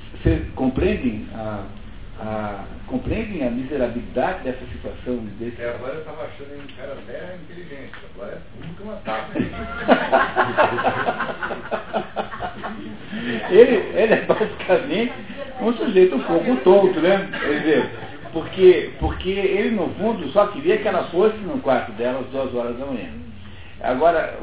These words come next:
Speaker 1: com o que que uma mulher consegue fazer isso? Porque nessa época aqui, todo mundo dormia em quartos separados, sabe? Não tinha esse negócio de dormir porque os, não havia banheiro nas casas.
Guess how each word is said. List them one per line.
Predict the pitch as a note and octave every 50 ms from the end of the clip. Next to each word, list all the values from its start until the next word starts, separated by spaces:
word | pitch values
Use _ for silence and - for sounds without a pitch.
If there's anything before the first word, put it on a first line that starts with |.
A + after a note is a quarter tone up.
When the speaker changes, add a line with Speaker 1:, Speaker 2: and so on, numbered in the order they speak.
| -
Speaker 1:
com | - E3
o | C#3+ -
que | F#3+
que | F#3 - F#3
uma | F3+ E3+ E3 D3+
mulher | C#3+ C3+ D3 D#3 D3 B2+
consegue | C3 B2+ D3 C#3 -
fazer | - - A#2+ G#2 A2 B2
isso? | D#3 F3+ - - -
Porque | - - D#3 C#3+
nessa | D3+ E3+ F3+ D#3 - C#3
época | B2 B2 B2 - - B2+
aqui, | A2+ G#2+ - - E3 E3 D#3 -
todo | - E3+ D#3+ D#3
mundo | D3 D#3 D#3 - -
dormia | D#3+ D#3+ C3 C#3+ D3 E3
em | E3
quartos | - D3+ D3 D3 - -
separados, | E3 - E3+ D#3+ - A#2 A#2 A2 - - - -
sabe? | A2+ A#2+ B2+ B2
Não | A#2 A#2+ A#2+
tinha | A#2+ - - B2+ C3
esse | B2+ C3
negócio | C3+ B2 A#2+ A#2+ A#2+
de | A#2
dormir | A#2 A2 B2 B2+
porque | B2 - - - C3
os, | C3 B2+ A2+ - - - - - - - -
não | B2+ C3 C#3 C#3+
havia | C#3+ C#3 B2+ A2 A#2 C3+ C#3+ B2+
banheiro | - D3 C#3 B2 A#2 C3 C#3+ C#3+ B2 A2 G2
nas | F#2 F#2 - -
casas. | - A2 G#2+ A#2 G#2+ -